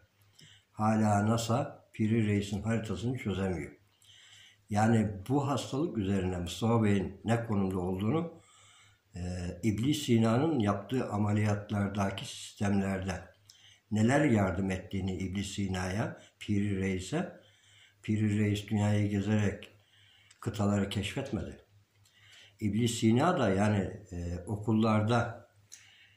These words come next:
eğitim alarak bu işi, bu ameliyatları yapmadı.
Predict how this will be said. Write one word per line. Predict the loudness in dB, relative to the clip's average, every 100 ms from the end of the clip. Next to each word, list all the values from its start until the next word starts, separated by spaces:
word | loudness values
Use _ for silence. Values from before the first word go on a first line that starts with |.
| _
eğitim | 2 2 4 0 0
alarak | 0 2 2 0 -6 -10
bu | -2 0
işi, | 0 0 0 0 -2 -8 _ -10
bu | -4
ameliyatları | -2 0 0 -2 -2 -4 0
yapmadı. | 0 -2 -6 -10 -12